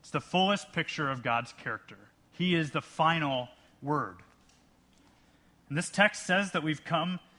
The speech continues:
to the sprinkled blood that speaks a better word than the blood of Abel. Now, what, what does that mean,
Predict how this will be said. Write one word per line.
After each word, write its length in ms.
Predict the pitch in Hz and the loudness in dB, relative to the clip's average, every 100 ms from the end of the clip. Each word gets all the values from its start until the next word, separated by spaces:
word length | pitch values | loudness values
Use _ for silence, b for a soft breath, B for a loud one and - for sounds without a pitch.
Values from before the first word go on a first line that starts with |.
| b - | b -10
to 100 | 165 | -6
the 80 | 151 | -4
sprinkled 640 | - - 196 247 233 170 | -6 -2 2 4 2 2
blood 280 | 131 131 131 | 2 2 2
that 100 | 131 | -4
speaks 500 | - - 180 190 - | -10 -4 -4 -4 -6
a 60 | 143 | -2
better 300 | 139 139 131 | 0 0 -2
word 420 | 120 117 117 117 - _ _ _ - | -2 -4 -4 -8 -18 _ _ _ -8
than 100 | 127 | -6
the 80 | |
blood 220 | 120 120 120 | -2 0 0
of 80 | |
Abel. 240 | 107 92 90 - _ | -4 -8 -14 -20 _
Now, 180 | 113 117 | -4 -2
what, 240 | 120 143 - - - _ _ _ _ - | 2 0 0 -12 -20 _ _ _ _ -2
what 140 | 151 | 2
does 160 | 170 147 | 4 4
that 260 | 139 113 | 4 2
mean, 160 | 101 | -8